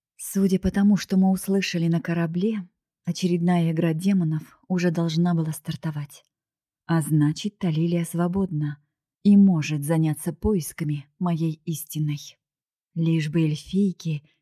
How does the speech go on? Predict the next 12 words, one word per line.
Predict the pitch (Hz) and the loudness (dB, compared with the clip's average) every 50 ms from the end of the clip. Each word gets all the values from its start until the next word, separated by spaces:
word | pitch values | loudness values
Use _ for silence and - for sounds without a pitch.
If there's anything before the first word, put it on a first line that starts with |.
| _ - | _ -2
не | 165 170 147 | 0 0 0
помешали | - 156 151 151 147 - - - 170 165 160 165 | 2 2 0 0 0 -2 -4 -4 -4 -2 -2 0
другие | 156 170 170 165 - 175 165 170 175 | 0 0 0 0 0 -2 -2 -2 -2
рабы. | 180 185 185 165 165 156 139 131 _ _ _ _ _ _ _ _ _ _ _ _ _ _ _ _ | -2 -2 -2 -2 -4 -6 -6 -10 _ _ _ _ _ _ _ _ _ _ _ _ _ _ _ _
Хотя | - - - 208 190 - - - 190 185 185 | -18 -12 -8 -8 -8 -6 -6 -4 -4 -2 -2
о | 185 | -4
чем | - - - 202 165 143 | -6 -6 -4 -2 -2 -2
это | 139 - 151 | -2 -2 -4
я? | 147 147 151 147 143 - _ _ _ _ _ _ _ _ _ _ _ _ _ _ _ _ _ _ _ _ _ - | -6 -6 -6 -8 -10 -14 _ _ _ _ _ _ _ _ _ _ _ _ _ _ _ _ _ _ _ _ _ 0
Она | 180 180 175 175 170 | 2 4 4 4 4
даже | 170 185 185 180 214 214 | 4 2 2 4 4 2
демона | 208 180 170 160 151 156 175 185 185 170 156 147 - | 2 2 2 2 2 2 2 0 0 -2 -2 -6 -8